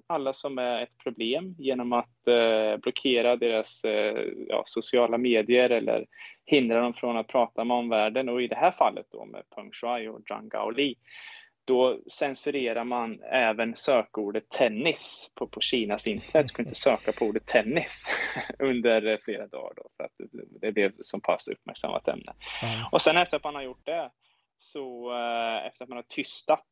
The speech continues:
Speaker 1: de inblandade, så, eh, utfärdar man då antingen falska mejl, som i det här fallet,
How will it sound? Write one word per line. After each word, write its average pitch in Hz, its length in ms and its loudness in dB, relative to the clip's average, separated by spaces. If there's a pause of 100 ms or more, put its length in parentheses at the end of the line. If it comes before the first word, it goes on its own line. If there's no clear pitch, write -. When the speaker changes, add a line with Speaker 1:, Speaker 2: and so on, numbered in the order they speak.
Speaker 1:
de 131 140 -8
inblandade, 98 640 -4
så, 104 560 4
eh, 101 380 6
utfärdar 107 560 2
man 131 160 2
då 110 300 6 (580)
antingen 165 720 0 (140)
falska 131 800 0
mejl, 120 320 -8 (100)
som 165 200 -14
i - 20 -6
det 151 80 -4
här 151 80 -2
fallet, 131 400 -4